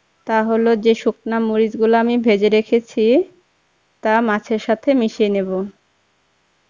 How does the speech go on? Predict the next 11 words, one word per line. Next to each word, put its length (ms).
এই 100
তো 140
আমার 220
মেশানো 420
হয়ে 260
গেল। 200
এখন 420
দিয়ে 180
দিলাম 380
পেঁয়াজের 380
সাথে। 440